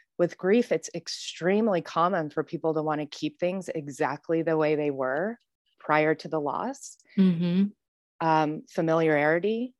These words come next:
Speaker 1: is a very important thing to our psyche and consistency. So again, we wanna look at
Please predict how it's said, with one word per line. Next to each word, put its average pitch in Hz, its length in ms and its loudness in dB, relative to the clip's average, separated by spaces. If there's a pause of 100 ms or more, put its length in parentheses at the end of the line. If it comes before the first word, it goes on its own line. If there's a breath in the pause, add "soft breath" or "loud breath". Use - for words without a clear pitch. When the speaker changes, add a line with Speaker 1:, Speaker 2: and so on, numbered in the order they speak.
Speaker 1:
is 160 160 -6
a 147 80 -6 (180)
very 165 340 4
important 185 500 -2
thing 170 180 -4
to 175 100 -2
our 151 140 2
psyche 151 480 -2
and 175 140 -4
consistency. 190 960 -6 (400 soft breath)
So 165 640 4
again, 160 800 0 (160)
we 180 140 -4
wanna 247 260 2
look 175 300 2
at 156 260 0